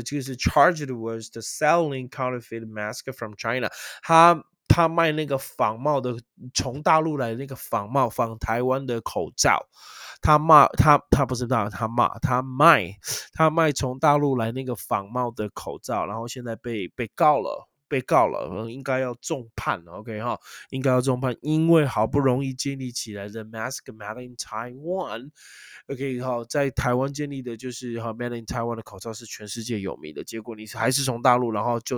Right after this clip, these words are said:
打个Make in Taiwan，然后卖到全世界去，No，No，不允许，OK？OK，Taiwanese businessman charged with selling con-，呃，counterfeit，counterfeit就是仿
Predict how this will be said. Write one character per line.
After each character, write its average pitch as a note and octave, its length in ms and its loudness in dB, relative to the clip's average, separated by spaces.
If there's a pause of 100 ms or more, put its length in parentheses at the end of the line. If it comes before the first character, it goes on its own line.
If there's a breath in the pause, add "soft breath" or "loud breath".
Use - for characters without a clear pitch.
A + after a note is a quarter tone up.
(140)
打 - 160 -2
个 B2+ 100 -10
Make C3 240 -8
in A#2+ 80 -12
Taiwan， A#2+ 380 -2 (280 loud breath)
然 A2+ 120 -6
后 A#2 80 -4
卖 C3+ 180 0
到 B2 140 -4
全 A2 180 -10
世 A2 160 -12
界 A2+ 160 -6
去， G2+ 380 -12
No，No， A2 880 -8
不 B2+ 140 -8
允 G#2+ 220 -8
许， D#2 340 -6
OK？OK，Taiwanese D#3+ 1400 4
businessman C3+ 500 -2
charged A#2+ 380 2
with A2 220 -4
selling A#2 640 -2
con-， A#2+ 420 -8 (100)
呃， B2+ 140 -4
counterfeit，counterfeit C3+ 1400 -4
就 A#2+ 140 -6
是 G#2+ 340 -8
仿 F#2 260 -6